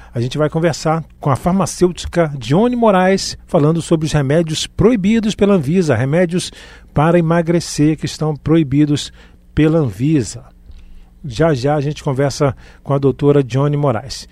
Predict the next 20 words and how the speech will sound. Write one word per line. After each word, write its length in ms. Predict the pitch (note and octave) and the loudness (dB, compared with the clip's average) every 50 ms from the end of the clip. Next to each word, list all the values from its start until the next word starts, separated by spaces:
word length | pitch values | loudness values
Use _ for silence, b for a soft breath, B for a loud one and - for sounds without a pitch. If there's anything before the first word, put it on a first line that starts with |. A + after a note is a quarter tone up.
| b b b | b b b
Mas, 280 | - E3+ G#3 A#3 A#3 - | -2 0 0 0 0 -2
Cira 260 | - - A3 A3 A3 | -2 0 2 2 2
Pinheiro, 520 | G3+ - G#3+ G3+ G#3 A3+ A3+ A3 A3+ A3 G3 | 2 2 2 4 4 4 2 2 0 0 -2
conta 260 | - - G3 F#3+ G3+ | -2 -4 -2 -2 -2
pra 120 | E3 F3+ D#3+ | -4 -4 -4
gente, 380 | C3 D3 G3 G#3 G3+ - - | -2 -2 -2 -2 -4 -4 -4
vamos 220 | E3+ E3+ F3+ E3 - | -6 -4 -4 -2 -2
falar 260 | E3+ D#3+ E3+ E3+ E3 | 0 0 0 0 -2
de 180 | - - - | -4 -6 -8
transporte 400 | D#3 - D3+ C3+ - - E3+ - | -6 -4 -6 -4 -2 -2 -2 -2
aplicativo. 640 | - C3 - D3 C#3 B2 - - F#3 A3 G#3 G#3 - B B B B B B | -2 -2 -2 0 0 0 0 0 0 0 0 -2 -6 B B B B B B
Agora 340 | D#3+ C3 C3+ C#3+ D#3+ F3 G3 | -4 0 2 2 2 2 2
a 140 | G3+ G3 F3+ | 0 2 2
Uber 340 | D#3 D3 D#3+ E3 F3 G3+ G3+ | 2 2 2 2 2 0 0
vai 380 | F3+ D3+ D#3+ F3 F#3+ G#3 A3+ | 2 0 2 2 2 2 0
dizer 360 | G#3 F3 F3 C3+ A2 C3+ E3 | -2 -4 -6 -6 -2 0 0
o 100 | G3 G3+ | 0 0
valor 260 | F3 C#3+ D3 C3 D#3+ G3 | 0 0 0 0 0 -2
da 140 | G#3 G#3+ | -4 -4
corrida 560 | - - - A#2+ F2+ A2 F3 G#3+ F#3+ G#3 F#3 | -4 -2 -2 -2 -2 -2 -2 0 0 0 -2